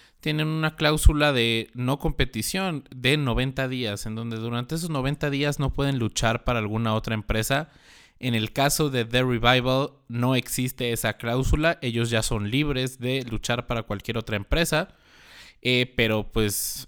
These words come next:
el momento es, ¿para qué empresa podrían luchar en televisión si la mayoría está teniendo ya sus programas grabados? Al parecer All Elite Wrestling ya tiene todo grabado para hasta el finales de mayo, al parecer, o finales de abril.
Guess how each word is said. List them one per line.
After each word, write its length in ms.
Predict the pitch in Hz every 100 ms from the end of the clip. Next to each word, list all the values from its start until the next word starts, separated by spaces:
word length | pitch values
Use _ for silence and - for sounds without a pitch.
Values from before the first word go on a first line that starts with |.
| -
el 160 | 113
momento 540 | 104 101 110 123 131 127
es, 360 | 123 123 - - _
¿para 280 | 104 92 -
qué 100 | 123
empresa 560 | 123 - 135 156 165
podrían 300 | - 120 120
luchar 240 | 117 - 120
en 100 | 117
televisión 640 | 110 104 101 - 120 156
si 140 | - 120
la 160 | 104
mayoría 720 | 101 98 98 107 113 113 110
está 320 | 107 - 113 -
teniendo 340 | 110 110 110
ya 200 | 107 107
sus 160 | - -
programas 460 | 107 98 104 101
grabados? 560 | 98 92 95 123 180 - - - - - -
Al 180 | 107 104
parecer 400 | 110 101 - 113
All 160 | 120
Elite 300 | 117 107 110
Wrestling 400 | 104 123 - 131
ya 160 | 117 104
tiene 220 | 120 110
todo 260 | - 110 107
grabado 520 | 101 98 101 104 -
para 640 | 101 95 92 90 87 85 - -
hasta 260 | 101 - 107
el 60 | 92
finales 400 | 101 98 110 110
de 80 |
mayo, 340 | 92 107 156 151
al 140 | 127
parecer, 400 | 104 95 - 180
o 40 | 170
finales 360 | 107 110 107
de 80 | 101
abril. 360 | 95 120 -